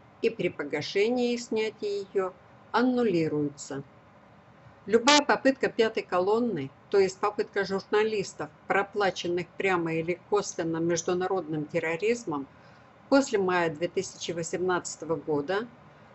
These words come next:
называть Григория Петровича Гробового мошенником является порочащей информацией. Юридическое обоснование. Согласно статье восемьдесят шесть Уголовного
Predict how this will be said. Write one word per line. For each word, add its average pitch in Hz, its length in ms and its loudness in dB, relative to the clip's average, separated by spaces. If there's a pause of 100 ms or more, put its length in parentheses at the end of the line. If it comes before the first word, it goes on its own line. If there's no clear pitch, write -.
называть 240 560 6
Григория 214 500 4
Петровича 190 720 0
Гробового 185 680 0
мошенником 165 880 -2 (260)
является 165 580 0
порочащей 190 840 -2 (100)
информацией. 147 960 -4 (920)
Юридическое 185 1120 2
обоснование. 147 1000 -2 (920)
Согласно 220 680 4
статье 208 480 0
восемьдесят 196 720 -2
шесть 208 340 0
Уголовного 185 720 0